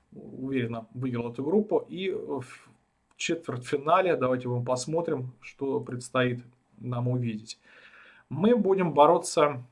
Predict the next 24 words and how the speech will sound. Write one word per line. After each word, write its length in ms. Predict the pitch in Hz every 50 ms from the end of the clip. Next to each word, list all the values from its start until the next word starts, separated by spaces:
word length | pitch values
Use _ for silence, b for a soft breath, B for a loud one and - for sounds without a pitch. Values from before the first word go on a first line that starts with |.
| _ _ _
с 120 | - -
победителем 760 | - - 131 135 131 143 151 - - 135 127 123 120 123 123
пары 460 | 120 - 139 143 143 139 131 123 120 - - _ _ _ _ _ _ _ _ _ _ _ _ _ _ _ _ - -
"Венгрия-Германия". 1600 | - - 123 123 120 127 143 147 135 127 127 127 123 120 117 113 110 117 117 120 131 127 123 131 156 170 175 175 165 151 117 - - _ _ _
То 80 | 110
есть 300 | 113 113 113 - - -
это 420 | 117 113 117 - 113 110 110 - - - _ _
две 460 | 117 117 120 127 123 120 113 107 104 - -
команды, 440 | - 120 117 120 123 120 110 107 110
которые, 560 | - 113 110 - - 117 113 110 110 107 107 - _ B B B B B B B B B B B B -
э, 100 | - 110
в 60 | -
своих, 600 | - - - 131 127 120 117 117 117 - - - -
э, 300 | 120 117 113 117 113 113
группах, 760 | 113 120 120 131 131 127 113 120 - - 117 113 - - - - -
э, 360 | - - - 55 - 120 113
Венгрия, 360 | 113 127 127 123 131 117 117 113
венгры 380 | 113 123 139 131 123 123 120
заняли 300 | 117 120 127 120 120 120
второе, 440 | 117 - - 131 127 127 120 113 117 -
а 200 | 123 117 117 120
немцы 380 | 127 127 120 117 120 - 113
заняли 320 | 113 120 117 117 127 131 139
третье. 580 | 135 - 196 208 220 220 - - 165 147 -